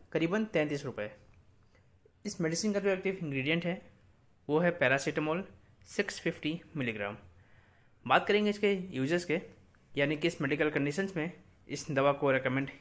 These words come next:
किया जाता है। तो ये दवा बहुत तेज़ बुखार यानी फीवर को कम करने के लिए इस्तेमाल किया जाता है और mild to moderate pain यानी दर्द को कम करने के लिए इस्तेमाल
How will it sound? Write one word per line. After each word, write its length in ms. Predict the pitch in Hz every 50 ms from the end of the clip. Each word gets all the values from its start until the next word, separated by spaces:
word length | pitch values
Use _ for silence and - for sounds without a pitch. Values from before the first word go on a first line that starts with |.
| - - -
किया 180 | 120 120 135
जाता 260 | 139 160 151 147 160
है। 140 | 170 202 - - - - - - - - - - - - - - - - - - - _ -
तो 60 | 202
ये 140 | 208 214 240
दवा 400 | 214 180 147 156 202 214 - - - - - - - - 120
बहुत 280 | 131 156 208 214 - -
तेज़ 260 | 214 214 208 208 - -
बुखार 580 | 139 135 135 - 170 156 165 180 190 233 - - -
यानी 260 | 143 143 147 147 139
फीवर 340 | 135 - - 151 160 185 190
को 140 | 185 190 185
कम 260 | 180 - 151 151 160
करने 240 | 151 165 160 165 165
के 120 | 156 170
लिए 120 | 160 165 151
इस्तेमाल 380 | 147 151 - 135 131 135 139
किया 240 | 135 - 127 120 123
जाता 240 | 127 143 139 - 156
है 160 | 160 196 208 - - - - - - - - - _ _
और 380 | - 151 196 220 - - - - - - - -
mild 340 | 123 127 139 165 196 226 247
to 300 | 240 - - - 185 185
moderate 500 | 180 147 135 139 131 165 175 185 180 - - - - - -
pain 260 | 160 160 147 123 110 113
यानी 320 | 123 131 160 202 214 - - - -
दर्द 300 | 123 139 165 202 202 -
को 180 | - - 196 190
कम 200 | 190 170 165 165
करने 280 | - 165 151 151 147
के 80 | 143 135
लिए 280 | 123 143 190 214 - - - - - - - - - -
इस्तेमाल 420 | 135 - - 131 123 123 147